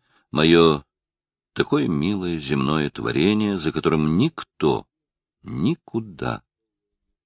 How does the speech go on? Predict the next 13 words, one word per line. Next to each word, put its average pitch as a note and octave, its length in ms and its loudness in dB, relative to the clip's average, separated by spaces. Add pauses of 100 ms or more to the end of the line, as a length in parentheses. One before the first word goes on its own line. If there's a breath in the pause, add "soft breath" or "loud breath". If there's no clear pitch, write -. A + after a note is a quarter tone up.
(560)
никогда D2+ 560 -6
не C#2+ 120 -12
придет. - 400 -16 (720 loud breath)
А - 140 4
так C3+ 160 6
как B2 180 4
все - 440 2
отвлекало A2 640 2
меня, G#2 320 -2 (260 soft breath)
подсовывая G#2 720 6
мне G2+ 220 4
краску G2+ 600 4
временности G2+ 840 4